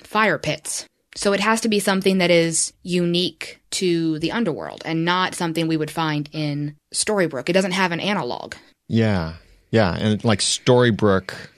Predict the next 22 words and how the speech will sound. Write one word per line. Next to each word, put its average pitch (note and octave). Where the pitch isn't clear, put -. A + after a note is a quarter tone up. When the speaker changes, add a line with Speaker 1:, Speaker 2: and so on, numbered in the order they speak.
Speaker 2:
or F#2+
fake -
underworld F#2
Storybrooke, F2
or F#2+
maybe F2
real F#2
Storybrooke, F2
depending F2+
on F2
which F2
came F2
first, A2
is A#2
built G#2+
on A2
top -
of F2
this A2
other G2+
layer F2+
of E2+